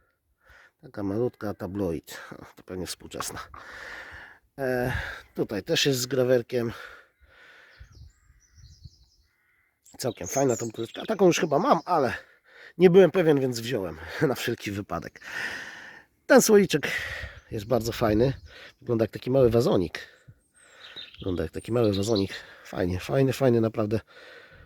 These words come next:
ładny. Podoba mi się. I taki jeszcze słoiczek się trafił. Fajny wzór. L Rose and Coat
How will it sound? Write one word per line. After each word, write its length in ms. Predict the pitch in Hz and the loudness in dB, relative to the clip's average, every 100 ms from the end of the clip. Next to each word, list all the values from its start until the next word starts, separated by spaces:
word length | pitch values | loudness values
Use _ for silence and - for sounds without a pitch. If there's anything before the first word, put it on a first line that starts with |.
| - | 2
ładny. 360 | 185 92 82 95 - - - - - - - - - - - | 4 4 2 -6 -10 -20 -20 -20 -20 -20 -18 -14 -14 -2 -2
Podoba 320 | 131 95 85 | 0 -4 -4
mi 100 | 87 | -6
się. 140 | - - | -6 -6
I 260 | 233 254 - - - - - - - - | -2 0 -2 -8 -20 -20 -20 -20 -20 -12
taki 220 | - - 131 | -8 -2 0
jeszcze 240 | 117 113 | 0 -2
słoiczek 460 | - 117 110 107 - | -2 0 0 -2 -6
się 140 | 104 | -6
trafił. 460 | 143 156 - 123 120 - - - _ - - - - - _ - | 0 0 2 2 2 -4 -20 -20 _ -20 -20 -20 -20 -20 _ -12
Fajny 340 | 175 135 110 | -2 0 0
wzór. 360 | 98 151 143 131 - - _ _ _ _ _ _ _ _ - - - - - - - - | 2 4 4 2 -8 -20 _ _ _ _ _ _ _ _ -20 -20 -20 -20 -20 -20 -20 -4
L 280 | 139 139 123 | 4 4 4
Rose 680 | 110 113 117 117 - - 104 | 2 2 0 -2 -8 -8 -6
and 260 | 101 98 - | -6 -8 -18
Coat 680 | - 98 78 - - - - | -10 -6 -6 -8 -14 -14 -12